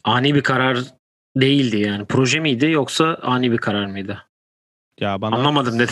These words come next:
Speaker 1: <laughs> Nerede? Hangisini söylemek,
Speaker 2: Hayır,
Speaker 1: savunduğunu
Speaker 2: sanki,
Speaker 1: şey yapamadım açıkçası.
Speaker 2: sanki hani arkasına gelecek kişiyi buldular da hani onlar zaten konuşuyordu bu emeklilik işini. Dediler ki biz senin arkandan geleni bulalım öyle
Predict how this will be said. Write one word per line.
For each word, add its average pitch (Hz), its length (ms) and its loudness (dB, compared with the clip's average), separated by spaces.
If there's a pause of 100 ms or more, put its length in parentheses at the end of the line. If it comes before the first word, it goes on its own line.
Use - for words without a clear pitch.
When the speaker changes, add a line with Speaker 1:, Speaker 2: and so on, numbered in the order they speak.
Speaker 1:
<laughs> 175 100 0
Nerede? 165 340 0 (260)
Hangisini 185 600 0
söylemek, 160 360 2
Speaker 2:
Hayır, 156 100 -2
Speaker 1:
savunduğunu 160 500 2
Speaker 2:
sanki, 190 140 0
Speaker 1:
şey 151 140 2
yapamadım 151 440 -2
açıkçası. 120 280 -2
Speaker 2:
sanki 120 140 0
hani 156 220 -2
arkasına 131 520 -2
gelecek 143 360 -2
kişiyi 143 380 -4
buldular 139 520 -2
da 139 320 -6
hani 110 180 -6
onlar 120 280 -4
zaten 123 360 -6
konuşuyordu 117 580 -6
bu 90 160 -16
emeklilik 95 560 -12
işini. 120 360 -8 (840)
Dediler 147 320 0
ki 135 160 -4
biz 123 120 -2
senin 131 220 -2
arkandan 123 500 -4
geleni 123 340 -4
bulalım 131 320 -4
öyle 120 340 -4